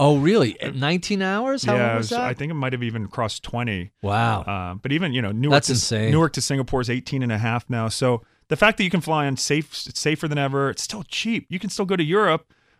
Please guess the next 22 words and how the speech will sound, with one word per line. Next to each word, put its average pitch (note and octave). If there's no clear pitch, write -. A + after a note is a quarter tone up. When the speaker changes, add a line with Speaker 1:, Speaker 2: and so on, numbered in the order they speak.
Speaker 2:
for D3
under F3
five F3
hundred E3+
bucks. G3
Speaker 1:
It's A#2+
amazing B2
Speaker 2:
We G2+
had -
Speaker 1:
round G#2
Speaker 2:
Asia F#3+
Speaker 1:
trip. D3+
Speaker 2:
deals C3+
this C3
Speaker 1:
Yeah. A2+
Speaker 2:
past, -
you A#2+
know, G#2+
recently C#3
that B2+
were, A#2+
uh, G2+